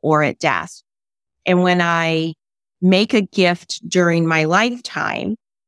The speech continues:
I am getting rid of, from an estate tax point of view, the assets that I'm giving to you during my lifetime, and also all of the appreciation that's earned on those assets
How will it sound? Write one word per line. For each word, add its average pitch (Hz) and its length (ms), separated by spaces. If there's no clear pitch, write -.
I 185 220
am 175 520
getting 185 440
rid 202 320
of, 160 680
from 170 180
an 160 120
estate 214 420
tax 160 320
point 151 260
of 147 120
view, 139 380
the 185 260
assets 190 580
that 175 140
I'm 165 240
giving 214 380
to - 160
you 165 180
during 165 300
my 160 160
lifetime, 175 720
and 170 180
also 190 560
all 180 200
of 190 120
the 180 180
appreciation 175 1000
that's 160 320
earned 156 300
on 156 260
those 156 260
assets 151 800